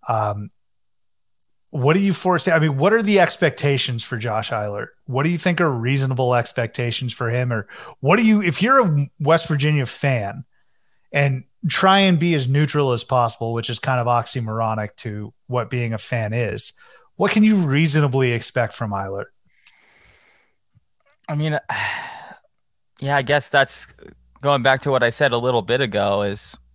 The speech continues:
Speaker 2: I think if you look at how these things play out a lot, it's, you're gonna have one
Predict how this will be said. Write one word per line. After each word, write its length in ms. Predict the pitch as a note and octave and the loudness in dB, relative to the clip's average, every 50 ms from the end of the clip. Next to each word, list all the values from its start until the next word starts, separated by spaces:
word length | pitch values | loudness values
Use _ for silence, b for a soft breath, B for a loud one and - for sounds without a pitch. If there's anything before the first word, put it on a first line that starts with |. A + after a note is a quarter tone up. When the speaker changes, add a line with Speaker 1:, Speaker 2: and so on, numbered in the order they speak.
| _ | _
Speaker 2:
I 80 | - G2 | -10 -10
think 240 | - - B2 G#2+ - | -8 -8 -8 -8 -8
if 120 | G#2 - | -10 -8
you 100 | G#2+ G2+ | -8 -6
look 200 | G#2+ A2+ A#2+ - | -2 -2 -2 -2
at 100 | A2 A2+ | -2 -2
how 200 | G2+ A#2 A#2 G#2+ | 2 2 2 2
these 180 | G2 G2+ G2 - | 2 -2 -6 -6
things 300 | - A#2 G#2+ G2+ F#2+ - | -6 -4 -4 -4 -6 -8
play 280 | - - A#2 G#2+ G#2 | -4 0 0 2 4
out 200 | G2+ G2+ A2+ G#2 | 4 4 4 4
a 40 | G2 | 2
lot, 240 | G2 F#2+ G2 F#2+ F#2+ | 2 2 0 0 0
it's, 200 | F#2+ F#2+ - - | -2 -6 -6 -10
you're 80 | G#2 F#2+ | -8 -6
gonna 160 | G2 F2+ G2 | -6 -4 -2
have 240 | G#2+ F2+ F2+ G2 G#2 | -2 -4 -4 -4 -4
one 400 | G#2+ A2 A2+ A2 A2+ A2 G#2+ | 0 0 2 2 0 -2 -6